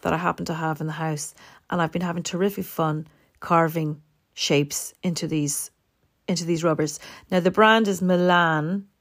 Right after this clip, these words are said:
I think, and the rubbers are square and they're about an inch by an inch. So they're very small,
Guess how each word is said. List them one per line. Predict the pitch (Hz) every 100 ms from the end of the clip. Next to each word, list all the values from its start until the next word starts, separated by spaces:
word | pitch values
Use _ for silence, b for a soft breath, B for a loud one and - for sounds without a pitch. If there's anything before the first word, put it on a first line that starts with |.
| -
I | 151
think, | 156 160 185 - B B
and | 170 185
the | 185
rubbers | 208 220
are | 185
square | - - 180 175 165 165 -
and | 180 175
they're | 175 -
about | 175 196 214 202
an | 190
inch | - 202 190 -
by | 180
an | 170
inch. | 165 160 -
So | 202
they're | 202
very | 226 302 359
small, | - 226 220 160 147 196